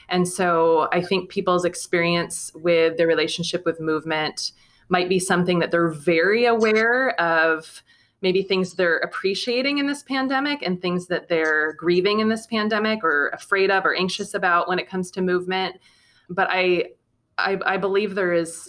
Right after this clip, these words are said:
such a benefit to be able to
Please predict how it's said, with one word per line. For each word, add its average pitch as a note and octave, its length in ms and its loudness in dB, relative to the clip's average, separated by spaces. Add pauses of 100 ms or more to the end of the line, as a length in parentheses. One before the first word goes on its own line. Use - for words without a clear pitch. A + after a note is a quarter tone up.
such G3+ 200 -2
a A3 60 0
benefit F3+ 600 -2
to - 140 -8
be F3 220 0
able E3+ 340 2
to D#3+ 680 -2